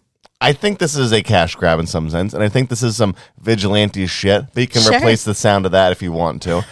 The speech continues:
Speaker 2: <laughs>
Speaker 1: This is the same way that McDonald's isn't in the burger business, it's in the real estate business, because McDonald's essentially bought tons of land to be able to franchise and make these things, and they can slowly sell it off and own all this property. It's, it's a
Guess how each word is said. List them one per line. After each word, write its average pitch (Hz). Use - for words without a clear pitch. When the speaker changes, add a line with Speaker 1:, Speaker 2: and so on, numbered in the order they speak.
Speaker 2:
<laughs> 277
Speaker 1:
This 190
is 196
the 185
same 156
way 139
that 120
McDonald's 104
isn't 117
in 113
the 92
burger 87
business, 117
it's 90
in 92
the 87
real 80
estate 117
business, 127
because 110
McDonald's 117
essentially 95
bought 95
tons 139
of 101
land 101
to 95
be 95
able 95
to 78
franchise 113
and 87
make 87
these 82
things, 80
and 90
they 92
can 85
slowly 101
sell 87
it 80
off 95
and 80
own 87
all 82
this 80
property. 92
It's, -
it's 120
a 113